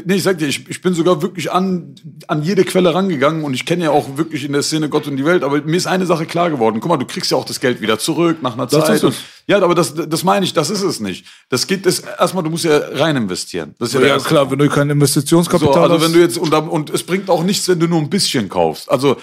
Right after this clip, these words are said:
Speaker 1: ich habe jetzt zum Beispiel auf der, ähm, Nummer schon okay heißt die, die kam vor einem Jahr raus. D-, da drauf habe ich knapp jetzt so mittlerweile drei Komma acht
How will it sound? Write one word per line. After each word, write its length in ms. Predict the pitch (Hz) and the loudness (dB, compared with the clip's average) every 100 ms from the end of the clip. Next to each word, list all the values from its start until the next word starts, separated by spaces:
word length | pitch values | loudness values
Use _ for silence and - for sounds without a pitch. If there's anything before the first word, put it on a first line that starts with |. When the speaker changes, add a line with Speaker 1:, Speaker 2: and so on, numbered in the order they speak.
| - | -6
Speaker 1:
ich 120 | 135 | 0
habe 140 | 165 165 | 0 0
jetzt 120 | 175 | -2
zum 100 | 165 | -2
Beispiel 300 | 170 - 160 | -2 -2 0
auf 180 | 143 - | 0 0
der, 280 | 151 139 123 - | 0 0 -2 -6
ähm, 220 | 147 147 | -4 -2
Nummer 260 | 165 175 | 0 0
schon 200 | - 156 | -2 -2
okay 240 | 139 - 180 | -4 -2 0
heißt 200 | 175 - | 0 -4
die, 60 | |
die 100 | 160 | -8
kam 200 | 143 147 | -4 -4
vor 120 | 147 143 | -2 -4
einem 120 | 139 | 0
Jahr 240 | 147 156 | 0 2
raus. 280 | 139 180 180 - - _ | 0 -2 -2 -10 -20 _
D-, 60 | 110 | -2
da 160 | 139 | 0
drauf 220 | 131 151 156 | 2 0 0
habe 120 | 147 | -4
ich 80 | - | -4
knapp 220 | 170 165 | -4 -4
jetzt 180 | 151 - | -6 -4
so 100 | 151 | -4
mittlerweile 420 | 160 170 156 151 | -2 0 2 2
drei 200 | 127 156 | 0 -2
Komma 260 | - 151 123 | -2 -2 -2
acht 180 | - | -6